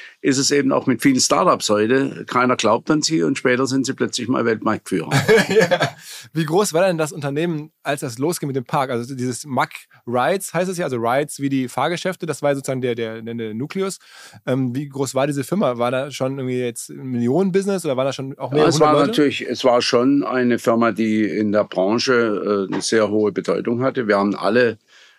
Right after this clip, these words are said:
Speaker 1: Parks, äh, nicht alle, äh, Volksfeste in Deutschland beliefert. Es waren eine Firma, die hauptsächlich Inlandsaufträge abgewickelt hat.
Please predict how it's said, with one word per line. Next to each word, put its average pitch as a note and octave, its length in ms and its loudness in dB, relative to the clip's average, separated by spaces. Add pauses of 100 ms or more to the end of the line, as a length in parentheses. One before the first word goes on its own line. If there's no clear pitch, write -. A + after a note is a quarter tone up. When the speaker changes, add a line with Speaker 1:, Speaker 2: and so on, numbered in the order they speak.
(160)
Speaker 1:
Parks, - 640 0
äh, A#2 140 4
nicht A2+ 320 0
alle, A2+ 480 2
äh, G#2 120 0
Volksfeste A#2 580 0
in B2+ 80 0
Deutschland C3+ 440 -2
beliefert. C#3+ 440 -2
Es G#2+ 180 -2
waren G#2 480 0 (260)
eine A2+ 580 -6
Firma, A#2 340 2
die A2 400 -2
hauptsächlich A2+ 720 -2
Inlandsaufträge C3 920 0
abgewickelt B2+ 580 -2
hat. C3 220 2